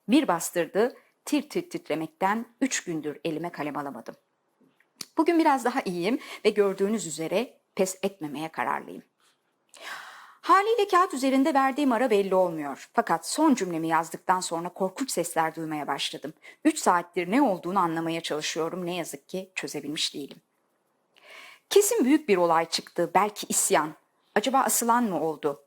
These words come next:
Gerçi bu saatlerde asmazlar ya, belli de olmaz. Seslerin akıbetini çok merak etsem de haberdar olmak için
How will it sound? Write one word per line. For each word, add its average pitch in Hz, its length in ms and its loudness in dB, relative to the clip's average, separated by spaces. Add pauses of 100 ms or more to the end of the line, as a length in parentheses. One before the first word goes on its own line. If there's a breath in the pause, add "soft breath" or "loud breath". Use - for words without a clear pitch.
(140)
Gerçi 190 260 0
bu 202 40 -8
saatlerde 175 680 0 (140 soft breath)
asmazlar 180 560 0
ya, 151 200 -4 (200)
belli 160 240 -2
de 170 60 0
olmaz. 151 520 -4 (440)
Seslerin 277 540 0
akıbetini 214 520 0
çok - 220 -4
merak 165 340 -2
etsem 170 380 -2
de 233 200 2 (200 loud breath)
haberdar 185 500 2
olmak 147 300 -8
için - 360 -2